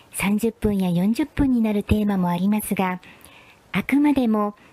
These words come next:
できるだけわかりやすくお伝えしたいということで始めました。これからもいろいろなテーマで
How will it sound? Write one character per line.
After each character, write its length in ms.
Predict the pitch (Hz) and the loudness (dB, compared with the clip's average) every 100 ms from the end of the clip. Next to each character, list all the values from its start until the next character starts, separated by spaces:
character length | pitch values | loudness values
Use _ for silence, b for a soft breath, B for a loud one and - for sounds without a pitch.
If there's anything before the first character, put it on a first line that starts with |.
| b b _ - | b b _ -4
で 160 | 190 | -4
き 160 | 185 233 | -2 -2
る 140 | 247 | 0
だ 140 | 247 247 | 0 -2
け 180 | 247 233 | -2 0
わ 140 | 208 | -2
か 100 | - | -2
り 220 | 254 302 | 0 2
や 100 | 320 | 2
す 140 | 320 - | 0 -2
く 180 | 247 - | -4 -2
お 40 | |
伝 360 | 190 - 214 208 | -4 -2 -2 -2
え 40 | |
し 80 | 196 | -4
た 140 | - 247 | -2 -2
い 100 | 302 | 0
と 120 | 269 | 0
い 120 | 233 | 0
う 40 | 220 | 0
こ 120 | 208 | -2
と 120 | 208 | -4
で 220 | 196 190 - _ | -2 -4 -6 _
始 260 | - 170 185 | -12 -4 0
め 140 | 202 | 0
ま 140 | 208 | 0
し 100 | 202 | -2
た。 200 | - - - - B B B B B B B B B _ _ _ - | -4 -6 -6 -20 B B B B B B B B B _ _ _ -4
こ 80 | 214 | -2
れ 120 | 226 | -2
か 120 | 233 | -2
ら 160 | 226 226 | -2 0
も 260 | 202 196 - B B | 0 -2 -6 B B
い 80 | 185 | -2
ろ 120 | 220 254 | 0 0
い 60 | |
ろ 120 | 277 | 2
な 160 | 277 277 | 2 2
テ 100 | - | 2
ー 160 | 277 254 | 2 2
マ 100 | 214 | 0
で 260 | 202 202 | 0 -2